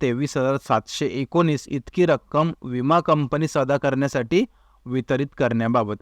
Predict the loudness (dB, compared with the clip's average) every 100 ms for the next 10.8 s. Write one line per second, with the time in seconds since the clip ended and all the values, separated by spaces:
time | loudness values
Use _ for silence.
0 | _ _ -2 2 2 4 4 4 2 2
1 | 0 0 0 0 0 0 -2 -2 -2 0
2 | -2 2 0 0 -2 0 0 0 -4 0
3 | 0 2 -2 0 0 0 -2 0 -2 -2
4 | -6 0 0 2 0 2 2 2 2 0
5 | 0 0 0 0 0 0 -2 2 2 2
6 | 0 -6 _ _ -2 0 2 2 4 2
7 | 2 2 2 0 -2 0 0 0 0 0
8 | 2 4 2 -2 _ _ _ 0 4 4
9 | 4 2 _ _ _ -4 -2 0 2 2
10 | 0 -2 0 2 2 2 2